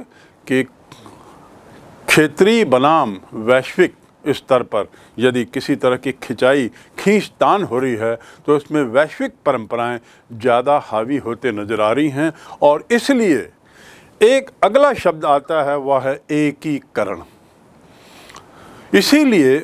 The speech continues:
पूरे विश्व में आप देखेंगे कि सभी तरह की व्यवस्थाएं जो हैं, वो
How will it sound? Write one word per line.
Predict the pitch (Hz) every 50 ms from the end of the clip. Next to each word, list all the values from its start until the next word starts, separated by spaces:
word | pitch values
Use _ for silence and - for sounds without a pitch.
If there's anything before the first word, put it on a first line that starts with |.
| - _ _
पूरे | 170 190 196 185 175
विश्व | 135 120 185 214 - - 180
में | 175 170 160
आप | 143 135 117
देखेंगे | 110 135 170 - - 151 143 135 143 180 220 240
कि | 233 - 208
सभी | - - - 139 139 202 254 262
तरह | - - 180 180 175
की | 170 - 185 180 170
व्यवस्थाएं | 143 139 131 127 127 123 - - - - 143 170 220 247 190
जो | 123 131 127
हैं, | 113 120 131 147 139 - _ _ -
वो | 135 143 175